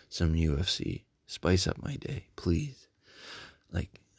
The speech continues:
I don't even know. I'm gonna have to, like, start fighting wild animals in my yard for entertainment, bro. I'm just, I'm just bored out of my tree, bro. What can you do? Oh, well. Dana White says Fight Island is a real thing. He'll be shipping some fighters out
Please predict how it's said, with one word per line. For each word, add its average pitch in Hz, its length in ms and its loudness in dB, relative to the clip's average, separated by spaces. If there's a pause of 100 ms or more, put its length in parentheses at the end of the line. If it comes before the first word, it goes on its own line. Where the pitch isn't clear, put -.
I 95 60 4
don't 85 180 4
even 80 220 -2
know. 71 100 -2
I'm 80 180 2
gonna 85 160 4
have 85 140 2
to, - 120 2
like, - 200 -4
start - 280 8
fighting 85 360 8
wild 87 320 8
animals 82 400 2
in - 100 -4
my 82 120 0
yard 80 360 4
for - 140 0
entertainment, 95 760 0
bro. 69 300 2
I'm 87 180 4
just, 85 240 0 (380)
I'm 85 100 2
just - 240 0
bored 87 320 8
out 85 60 6
of 85 80 4
my 82 320 2
tree, 92 300 -2
bro. 92 400 -4 (1120)
What 90 180 -2
can 82 140 -2
you 80 100 2
do? - 240 -4 (1500)
Oh, 107 200 8
well. 78 200 2 (580)
Dana 92 220 8
White 90 200 8
says 87 180 4
Fight 90 260 10
Island 85 340 6
is 87 120 4
a 92 40 2
real 90 200 8
thing. 92 280 6
He'll 90 140 8
be 92 80 6
shipping 90 400 4
some 87 160 2
fighters 90 440 6
out 92 180 8